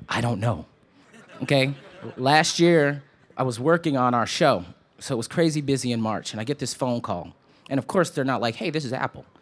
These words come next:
They were like, "Hey, this is Stephanie," or something like that. And I'm like, "Hello?"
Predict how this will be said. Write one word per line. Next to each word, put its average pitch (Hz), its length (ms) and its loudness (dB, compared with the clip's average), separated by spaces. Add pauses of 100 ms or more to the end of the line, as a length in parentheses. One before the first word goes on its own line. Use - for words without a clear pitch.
(260)
They 151 100 -2
were 147 60 2
like, 135 160 2
"Hey, 156 100 -4
this 151 220 -6
is 139 100 -12
Stephanie," - 580 -6
or 92 120 -6
something 98 260 -8
like 95 200 -8
that. 95 120 -6
And 101 100 -6
I'm 151 140 0
like, 123 240 -2
"Hello?" 110 460 -4